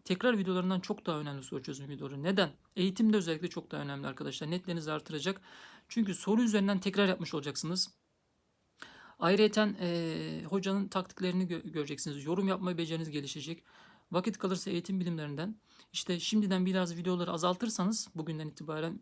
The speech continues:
başlarsanız, yani yarından itibaren eğitim bilimlerinden de o videoları da izleyebilirsiniz vakit kalırsa.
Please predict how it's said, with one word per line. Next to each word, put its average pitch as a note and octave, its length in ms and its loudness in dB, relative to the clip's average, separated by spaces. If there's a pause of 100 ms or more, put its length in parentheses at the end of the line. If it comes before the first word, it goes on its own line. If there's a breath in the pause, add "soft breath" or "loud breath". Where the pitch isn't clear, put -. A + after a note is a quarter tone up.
başlarsanız, F#3+ 580 -2
yani D#3+ 180 -2
yarından D3+ 280 -2
itibaren D#3 440 -2 (480 loud breath)
eğitim G3 300 4
bilimlerinden F3+ 380 2
de G#3 40 0
o F3+ 120 2
videoları E3+ 380 0
da G#3 40 0
izleyebilirsiniz E3 680 -2
vakit F3 200 -2
kalırsa. C#3 420 -8